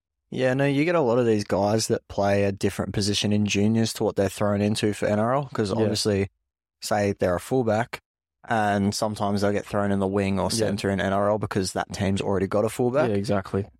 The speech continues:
Speaker 1: But Crichton, like you said, he's always played centre, even through juniors.
Speaker 2: Yeah.
Speaker 1: The only time he's really played fullback is when Dylan Edwards was injured a couple seasons back.
Speaker 2: Yeah,
Speaker 1: And
Speaker 2: that's
Speaker 1: he,
Speaker 2: true.
Speaker 1: he did impress,
Speaker 2: Yeah, he
Speaker 1: but
Speaker 2: was good.
Speaker 1: yeah, it's, gonna be a hard transition, but like you said, he's definitely got the skill set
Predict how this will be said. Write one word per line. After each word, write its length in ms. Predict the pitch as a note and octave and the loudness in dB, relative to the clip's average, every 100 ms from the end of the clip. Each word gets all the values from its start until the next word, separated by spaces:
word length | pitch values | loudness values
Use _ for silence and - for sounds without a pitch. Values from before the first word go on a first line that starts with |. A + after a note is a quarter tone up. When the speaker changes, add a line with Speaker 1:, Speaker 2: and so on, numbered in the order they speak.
| _ | _
Speaker 1:
But 180 | A2+ A2 - | -2 -2 -2
Crichton, 400 | - B2+ A2 A2+ | 0 0 0 0
like 240 | A#2+ A2+ | 0 -2
you 60 | G2+ | -4
said, 220 | - G#2+ | 0 0
he's 100 | F#2+ | 0
always 560 | - G#2 A#2+ A#2 G#2+ G#2 | -2 0 2 2 0 -2
played 300 | - G#2 G2+ | -2 -2 0
centre, 280 | - G#2 - | 0 0 0
even 260 | A2+ G#2 G#2 | -2 0 0
through 180 | F#2+ F#2 | 0 0
juniors. 540 | G2+ A2+ D#3+ D#3+ - _ | 0 2 0 -2 -6 _
Speaker 2:
Yeah. 220 | - A2 - _ _ _ | -4 -2 -4 _ _ _
Speaker 1:
The 120 | - | -2
only 280 | C3+ D3+ C#3+ | 0 2 0
time 360 | - C3 B2+ B2 | 0 0 2 2
he's 160 | A2 | 2
really 220 | A#2 B2 | 2 2
played 260 | A#2+ A2 G#2 | 2 -2 -2
fullback 440 | - A#2 A#2+ G#2 | 0 0 0 0
is 100 | A2 | 0
when 160 | G#2+ G#2+ | 2 0
Dylan 260 | A2 G#2+ G#2+ | 2 2 2
Edwards 320 | G#2+ A2+ A2 | 0 0 0
was 140 | G#2+ | 0
injured 400 | A2 G#2 G2+ G2 - _ _ _ | 2 2 2 -2 -10 _ _ _
a 100 | - - | -14 -8
couple 240 | A2 A2+ | -4 -4
seasons 460 | - G#2 A2 A#2 G#2+ | 0 0 2 0 0
back. 340 | G2+ F#2+ G2+ | 0 -2 -2
Speaker 2:
Yeah, 160 | A2+ B2+ | -2 0
Speaker 1:
And 100 | G#2+ | 0
Speaker 2:
that's 160 | A2 | -2
Speaker 1:
he, 140 | - C#3 | -2 0
Speaker 2:
true. 80 | |
Speaker 1:
he 100 | D3 | 0
did 180 | D3 E3+ | 2 2
impress, 560 | C#3 A#2+ C3 A#3+ - - _ _ | 2 0 0 0 -2 -6 _ _
Speaker 2:
Yeah, 120 | - | -2
he 40 | A2+ | 2
Speaker 1:
but 80 | A#2 | 2
Speaker 2:
was 120 | G#2+ | 0
good. 220 | - G#2 - - _ _ _ _ | 0 0 -2 -16 _ _ _ _
Speaker 1:
yeah, 340 | A#2 A2+ G#2 G2+ | -2 2 2 2
it's, 420 | A2 G#2+ - - - _ _ _ | 0 0 -4 -6 -12 _ _ _
gonna 140 | A#2+ | 0
be 80 | A2 | 0
a 60 | G2+ | 0
hard 260 | G#2+ G#2+ | 0 -2
transition, 560 | - G#2+ G#2+ A2+ B2+ A#2+ | 0 0 2 2 0 0
but 180 | G#2 - | 0 0
like 220 | A2 G2+ | -2 -2
you 60 | G2 | -4
said, 180 | G2 | -2
he's 120 | G2+ G2 | -2 0
definitely 360 | G#2+ - G2+ | -2 0 -2
got 160 | G2 G2 | -2 -4
the 60 | - | -4
skill 260 | - G#2 | -4 -4
set 240 | - A2 | -2 -2